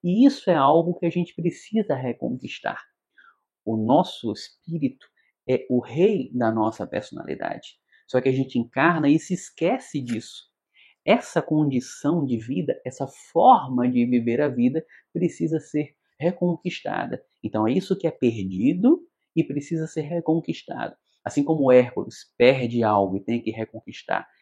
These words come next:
Teseu e Arjuna, isso é uma das coisas que a gente precisa reconquistar. Viver a vida nesse estado de consciência, sabendo que eu não sou um ser humano com experiência espiritual, mas eu sou um ser espiritual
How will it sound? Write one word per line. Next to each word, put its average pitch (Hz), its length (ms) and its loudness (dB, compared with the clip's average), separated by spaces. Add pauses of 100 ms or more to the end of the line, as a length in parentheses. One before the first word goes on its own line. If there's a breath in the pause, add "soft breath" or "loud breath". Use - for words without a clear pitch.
(160)
Teseu 117 640 4 (140)
e 101 100 0
Arjuna, 104 600 -2 (400)
isso 190 220 0
é - 20 2
uma 156 100 0
das 143 180 -2
coisas 139 300 2
que - 80 -6
a 143 40 -2
gente 139 220 -4
precisa 127 380 -6
reconquistar. 131 720 -8 (280)
Viver 151 560 0
a 165 100 0
vida 123 520 -4 (200)
nesse 185 320 -2
estado 165 380 -8
de 160 100 -6
consciência, - 720 -8 (260)
sabendo 120 480 -2
que - 280 -2
eu 120 80 0
não 123 80 4
sou 190 180 -2
um 190 40 0
ser 190 160 2
humano 175 480 0 (460)
com 156 120 0
experiência 143 540 0
espiritual, - 720 -8 (280)
mas 120 120 -2
eu 120 80 -2
sou 120 200 -4
um 120 40 -2
ser 196 300 -2
espiritual 160 800 -2